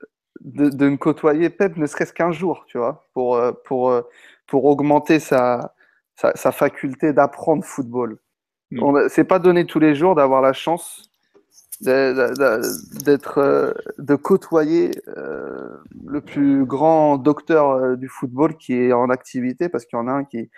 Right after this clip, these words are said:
Speaker 1: qui préfère, euh, siroter du maté à Rosario. Il serait temps qu'il revienne, euh, prendre une autre équipe. On l'attend. Et,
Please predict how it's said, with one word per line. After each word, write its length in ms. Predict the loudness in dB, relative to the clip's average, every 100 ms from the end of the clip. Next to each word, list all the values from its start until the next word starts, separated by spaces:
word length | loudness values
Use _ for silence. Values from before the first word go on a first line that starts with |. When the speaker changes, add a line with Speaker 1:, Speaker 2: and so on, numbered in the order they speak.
| -20 -20 _ _
Speaker 1:
qui 140 | -12 -6
préfère, 420 | -2 0 2 4
euh, 140 | 2
siroter 500 | 0 -2 -2 -2 -4
du 100 | -6
maté 360 | -4 -6 -4 -2
à 80 | -2
Rosario. 580 | -2 -2 0 0 2 0
Il 140 | -2
serait 200 | -2 -4
temps 160 | -2 -6
qu'il 360 | -4 -4 -4 -2
revienne, 380 | -2 -2 -2
euh, 160 | -2 -4
prendre 260 | -6 -6 -4
une 100 | -6
autre 140 | -10
équipe. 240 | -10 -6 -6 _ -4
On 80 | -2
l'attend. 360 | 0 0 0 -4 _ _ _ _ _ _ _ _ _ 0
Et, 280 | 4 4